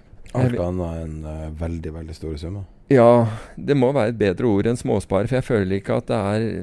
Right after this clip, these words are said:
Speaker 2: at småsparer er helt det riktige uttrykket her, men, eh,
Speaker 1: Vi skal jo lage en sånn ordliste.
Speaker 2: Ja.
Speaker 1: Så da får vi finne ut, eh, rett og slett finne opp et ord for,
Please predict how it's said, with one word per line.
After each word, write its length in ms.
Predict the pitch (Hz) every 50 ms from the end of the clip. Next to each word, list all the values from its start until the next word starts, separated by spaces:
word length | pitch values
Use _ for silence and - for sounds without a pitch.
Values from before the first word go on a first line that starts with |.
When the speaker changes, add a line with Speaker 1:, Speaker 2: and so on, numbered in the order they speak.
| 87 90 85
Speaker 2:
at 80 | - -
småsparer 600 | - 120 104 95 92 - - 98 101 107 110 101
er 80 | 107 110
helt 240 | 113 90 95 98 - -
det 100 | 110 107
riktige 400 | 110 - - - - 110 107 101
uttrykket 320 | 92 - - 85 - - 101 110
her, 180 | 113 120 120 113
men, 320 | 110 101 101 104 104 104
eh, 320 | 104 104 104 104 104 101 90 - - - -
Speaker 1:
Vi 120 | - 98 -
skal 160 | - - 117
jo 60 | 113 101
lage 300 | 87 87 92 98 101 90
en 80 | 80 82
sånn 80 | 80
ordliste. 600 | 82 82 87 90 98 95 87 - - - - 82 82 - - - - -
Speaker 2:
Ja. 140 | 117 117 - - - - - _ _ _
Speaker 1:
Så 120 | - -
da 40 | 95 95
får 140 | - 101 92
vi 60 | 87 -
finne 220 | 98 95 98 90 85
ut, 220 | - - - -
eh, 160 | 92 85 85 85
rett 100 | 90 90
og 60 | -
slett 160 | - 82 78
finne 320 | - - 87 90 95 90 82
opp 220 | 80 82 - - 76
et 180 | 76 76 -
ord 200 | 87 87 85 78 -
for, 240 | - 71 65 71